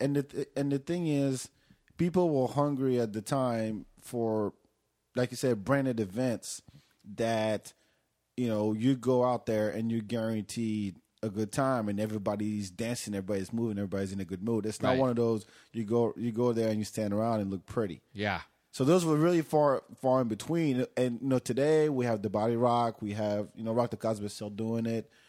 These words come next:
Speaker 1: But, um, I think at the time it was that, and it was people from all walks of life, you know, coming to,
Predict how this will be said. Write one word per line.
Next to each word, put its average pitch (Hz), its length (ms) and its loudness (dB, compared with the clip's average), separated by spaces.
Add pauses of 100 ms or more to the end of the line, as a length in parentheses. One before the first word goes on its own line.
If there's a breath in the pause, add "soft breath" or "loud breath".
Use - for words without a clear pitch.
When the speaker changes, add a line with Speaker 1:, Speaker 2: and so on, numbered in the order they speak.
(280 soft breath)
Speaker 1:
But, 120 340 2
um, 107 680 2 (380)
I 120 80 -4
think 165 260 0
at 117 140 0
the 110 80 -4
time 135 640 0 (100)
it 117 80 0
was 113 220 0
that, 143 160 4
and 127 100 -2
it 117 60 -4
was 110 200 -2
people 123 400 -4
from 110 180 -10
all 117 200 -4
walks 110 240 -6
of 110 80 -6
life, 123 340 0 (380 soft breath)
you 120 80 -8
know, 113 220 -2
coming 120 400 -2
to, 110 360 -2